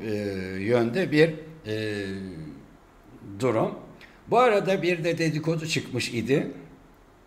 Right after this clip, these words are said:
Efendim, e, Amerika Birleşik Devletleri'nin eski Pentagon subay generalleri, di-, e, emekli diplomatlarının falan bir komite kolu kurup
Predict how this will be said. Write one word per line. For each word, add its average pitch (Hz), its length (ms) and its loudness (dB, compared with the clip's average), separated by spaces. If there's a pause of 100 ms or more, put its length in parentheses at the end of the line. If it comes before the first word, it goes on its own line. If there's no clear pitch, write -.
(340)
Efendim, 135 400 8 (480)
e, 113 400 8
Amerika 135 500 2
Birleşik 131 400 -4
Devletleri'nin 117 720 -2
eski 117 420 -4
Pentagon 107 880 0
subay 98 640 4
generalleri, 95 920 2 (440)
di-, 120 160 -2
e, 110 340 2
emekli 113 680 0
diplomatlarının 101 1040 0
falan 110 480 8
bir 120 220 2
komite 117 480 6
kolu 98 400 2
kurup 151 440 0